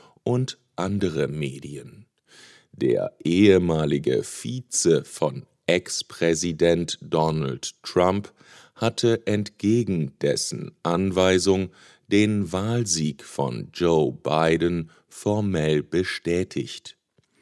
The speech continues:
Pence hatte Trumps Handeln am sechsten Januar zweitausendeinundzwanzig als rücksichtslos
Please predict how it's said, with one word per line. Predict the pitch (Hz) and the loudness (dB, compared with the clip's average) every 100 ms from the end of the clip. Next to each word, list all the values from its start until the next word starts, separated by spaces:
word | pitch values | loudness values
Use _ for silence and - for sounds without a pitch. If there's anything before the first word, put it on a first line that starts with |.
| _ _ _ _ - | _ _ _ _ -4
Pence | 101 117 95 - - _ | -2 0 -2 -6 -8 _
hatte | - 69 - - - | -10 -6 -2 -2 -6
Trumps | - 82 80 73 - - - | -4 0 0 0 -6 -6 -8
Handeln | 82 92 98 107 104 101 - | -4 -2 2 2 2 0 -2
am | 87 85 76 | -2 -2 -4
sechsten | - 73 87 101 - - 76 | -6 0 0 0 -4 -6 -6
Januar | 69 76 82 92 87 80 78 69 67 | -4 -4 -2 0 0 0 0 -2 -6
zweitausendeinundzwanzig | - - 78 85 - 82 80 73 73 - - 82 82 80 64 64 - - 80 90 90 - 90 90 - - | -8 -2 0 0 0 -2 -2 -2 -6 -10 -4 0 0 -2 -8 -10 -8 -2 0 0 -2 2 2 0 -6 0
als | 101 104 - - - _ _ _ - | 0 0 -2 -6 -12 _ _ _ -10
rücksichtslos | 113 123 104 - 71 69 - - 71 50 - - - | -2 0 0 -2 -4 -4 -8 -6 -4 -4 -6 -8 -10